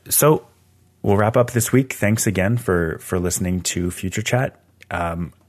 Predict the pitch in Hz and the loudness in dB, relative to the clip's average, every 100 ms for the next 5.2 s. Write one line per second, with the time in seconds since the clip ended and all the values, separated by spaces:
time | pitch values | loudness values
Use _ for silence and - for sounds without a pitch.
0 | _ 101 104 104 101 95 95 90 92 87 | _ 2 4 4 4 0 0 2 2 0
1 | - 90 98 113 - 95 92 87 92 92 | -2 -2 -2 -4 -6 -8 -4 -4 -4 -4
2 | - 104 104 98 92 85 - 90 98 - | -2 0 0 2 2 0 -4 -4 -4 -4
3 | 95 - 92 - 92 92 - 90 92 123 | -4 -6 -8 -4 -4 -4 -2 0 0 0
4 | 135 _ _ - _ 90 87 87 87 92 | -4 _ _ -20 _ -8 -6 -4 -4 -2
5 | 87 - | -2 -4